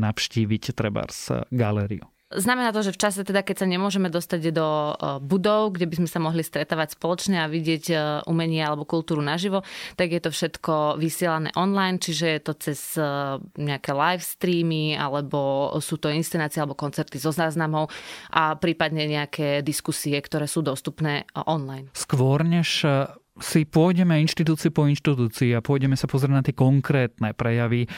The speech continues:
Speaker 1: dokedy asi táto situácia potrvá? Tušíme, že dokedy nebudú hrať divadla? Vôbec, e, v tejto sezóne Národné divadlo ešte bude hrať?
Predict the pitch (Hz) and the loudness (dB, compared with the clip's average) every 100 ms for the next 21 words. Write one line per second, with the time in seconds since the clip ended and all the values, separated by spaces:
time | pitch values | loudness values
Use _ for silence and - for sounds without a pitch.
0 | - - 113 113 - 285 214 113 - 123 | -14 -4 2 2 2 2 2 0 0 0
1 | - 120 123 120 123 - 113 120 117 113 | 2 0 0 0 -2 0 0 2 2 0
2 | - 113 - 117 - 123 110 107 113 - | 0 -2 -2 -8 -4 -2 -2 -4 -6 -4
3 | 104 - 185 214 190 147 117 120 - 123 | -2 0 2 4 2 2 2 0 2 2
4 | 127 120 113 123 120 135 127 - 110 110 | 4 2 2 2 2 2 -2 -2 -2 -2
5 | 107 156 180 175 143 160 147 - 139 127 | 0 0 2 2 4 4 2 2 0 0
6 | 123 - 120 123 143 120 - 131 120 135 | -2 -2 0 0 0 -2 0 0 2 2
7 | 127 127 127 - - - 135 131 131 131 | 2 2 2 -2 -14 -2 2 4 4 2
8 | 120 123 120 127 120 - 127 110 117 117 | 2 2 2 2 2 0 0 2 2 2
9 | 110 101 180 - - | 0 0 -2 -4 -18